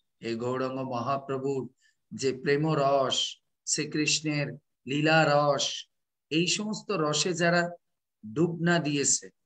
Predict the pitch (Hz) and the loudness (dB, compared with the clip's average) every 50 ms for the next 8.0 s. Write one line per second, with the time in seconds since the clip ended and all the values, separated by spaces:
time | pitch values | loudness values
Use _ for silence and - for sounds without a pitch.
0 | _ _ _ _ - 127 131 - - 135 135 - 202 214 240 226 185 170 226 208 | _ _ _ _ -6 -6 -4 -4 -6 -8 -6 -2 2 2 2 2 2 0 0 2
1 | 190 170 160 156 156 143 135 120 107 - - - - _ _ _ _ _ _ _ | 2 2 0 0 -2 -6 -4 -4 -4 -4 -4 -6 -12 _ _ _ _ _ _ _
2 | 110 117 123 127 - - 156 147 147 143 143 135 131 127 123 123 - 131 120 127 | -8 -6 -6 -6 -4 -4 -4 -4 -4 -4 -2 -2 -2 0 0 0 0 0 -2 -4
3 | 127 127 - 131 123 120 - 151 165 185 220 - - _ _ _ _ _ _ 113 | -6 -6 -6 -8 -8 -6 -2 -2 -2 -2 -2 -6 -12 _ _ _ _ _ _ -8
4 | 113 113 117 120 117 113 107 107 104 95 - 90 90 90 - _ _ _ _ _ | -6 -6 -4 -4 -4 -4 -6 -6 -8 -12 -12 -14 -16 -16 -16 _ _ _ _ _
5 | _ _ _ _ _ _ _ _ _ _ _ 120 120 123 131 127 - 143 135 135 | _ _ _ _ _ _ _ _ _ _ _ -6 -4 -4 -4 -4 -4 -6 -4 -2
6 | 135 131 135 123 131 131 123 131 127 123 156 165 196 - - _ _ _ _ _ | 0 0 0 0 -2 -4 -4 -4 -6 -4 -6 -6 -6 -8 -12 _ _ _ _ _
7 | _ - 113 123 120 - - 143 139 139 135 131 127 113 117 127 127 127 131 | _ -8 -4 -2 -2 -2 -2 -2 0 0 0 0 -2 -4 -4 -4 -6 -6 -8